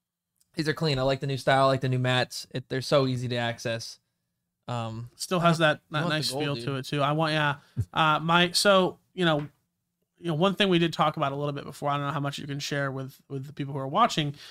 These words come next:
Speaker 2: um, you know, is, is we have really a great canvas right here.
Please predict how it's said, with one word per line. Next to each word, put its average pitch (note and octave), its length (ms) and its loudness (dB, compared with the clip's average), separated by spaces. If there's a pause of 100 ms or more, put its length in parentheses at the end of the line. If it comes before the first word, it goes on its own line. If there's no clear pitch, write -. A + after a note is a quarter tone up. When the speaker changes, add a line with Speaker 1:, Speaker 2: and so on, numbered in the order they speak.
(300)
Speaker 2:
um, C#3+ 420 0 (140)
you D#3+ 140 -2
know, C#3+ 240 0
is, D3 480 -4
is D3 180 -6
we G#3+ 140 0
have E3+ 440 4 (560)
really B3+ 340 6
a D#3+ 160 2
great D#3 420 2
canvas E3+ 500 2
right B2 180 -6
here. - 320 -12